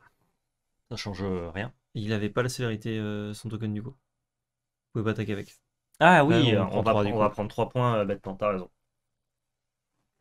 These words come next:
Speaker 2: Enfin,
Speaker 1: T'as
Speaker 2: ah,
Speaker 1: raison.
Speaker 2: il a pas la célérité de base ? Non.
Speaker 1: De quoi ? Non, non, il a pas la célérité de base. What ?
Speaker 2: Ah, il joue pas Thorbrand ? Il nous exile pas de carte ?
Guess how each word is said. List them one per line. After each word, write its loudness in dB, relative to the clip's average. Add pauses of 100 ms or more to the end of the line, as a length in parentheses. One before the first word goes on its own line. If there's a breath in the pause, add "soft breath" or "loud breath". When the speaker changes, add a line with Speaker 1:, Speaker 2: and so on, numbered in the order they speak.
Speaker 2:
Enfin, 0
Speaker 1:
T'as -4
Speaker 2:
ah, -
Speaker 1:
raison. -6
Speaker 2:
il -2
a 0
pas -2
la 2
célérité -4
de -6
base ? -4 (560)
Non. -6 (280 loud breath)
Speaker 1:
De -12
quoi ? -12
Non, 2
non, 2
il -2
a -6
pas -10
la -8
célérité -12
de -10
base. -8 (520)
What ? -8 (880 soft breath)
Speaker 2:
Ah, -4
il -4
joue -8
pas -4
Thorbrand ? -8 (1400)
Il -4
nous -2
exile -4
pas -4
de -12
carte ? -10